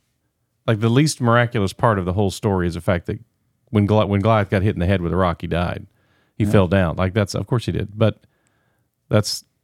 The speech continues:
Speaker 1: it is amazing how people, but, but you still can't remove God from this, this story as much as we, like we talked about a couple weeks ago. People
Speaker 2: Oh,
Speaker 1: try
Speaker 2: yeah.
Speaker 1: to do it.
Speaker 2: Absolutely.
Speaker 1: Not that.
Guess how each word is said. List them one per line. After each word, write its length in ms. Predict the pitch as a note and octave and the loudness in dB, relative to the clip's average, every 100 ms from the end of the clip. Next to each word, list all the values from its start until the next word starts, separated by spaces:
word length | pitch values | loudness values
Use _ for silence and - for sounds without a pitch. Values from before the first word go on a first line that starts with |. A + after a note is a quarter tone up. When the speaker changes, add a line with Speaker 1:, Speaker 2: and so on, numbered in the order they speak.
| _ _ _ _ _ - | _ _ _ _ _ 2
Speaker 1:
it 80 | |
is 120 | A#2+ G#2+ | 4 4
amazing 400 | G#2+ A2 F#2 F2 | 4 2 0 -2
how 140 | F2+ | -2
people, 480 | - F#2 D#2+ D#2+ D#2+ _ _ _ | -4 -6 -4 -6 -6 _ _ _
but, 180 | G2 G#2 | -4 0
but 160 | A2+ | 2
you 60 | A2 | 2
still 240 | - F3+ | 2 2
can't 280 | C#3 D3+ B2+ | 2 0 0
remove 480 | G#2+ G2+ A2 G#2+ E2+ | 0 2 4 2 0
God 300 | G#2 G2 F#2 | -2 -4 -6
from 180 | - F2 | -10 -10
this, 260 | E2+ E2+ - | -10 -12 -14
this 240 | G2+ G2 | -6 -4
story 360 | - - F#2 E2+ | -2 -2 0 0
as 100 | D2+ | 0
much 200 | F2 - | -2 -2
as 120 | E2+ | -6
we, 100 | - | -6
like 220 | - F#2+ G2+ | -4 -2 -2
we 60 | |
talked 240 | F2+ G2 - | 0 -2 0
about 160 | F#2 | -2
a 40 | E2+ | -2
couple 180 | F#2+ D#2 | -4 -4
weeks 200 | E2+ - | -4 -4
ago. 180 | - D#2 | -8 -2
People 260 | G#2 G#2 | 2 4
Speaker 2:
Oh, 40 | F#2+ | 4
Speaker 1:
try 200 | F#2 F#2 | 2 2
Speaker 2:
yeah. 40 | |
Speaker 1:
to 80 | E2+ | 0
do 140 | E2+ | -4
it. 140 | E2 - - _ _ _ _ _ _ _ | -6 -8 -16 _ _ _ _ _ _ _
Speaker 2:
Absolutely. 600 | G#2+ G#2 G2 G2+ F#2+ F2+ G2 - G#2+ | -2 -2 -4 -4 -4 -8 -12 -12 -10
Speaker 1:
Not 220 | - F#2 - | -8 -8 -6
that. 240 | - | -8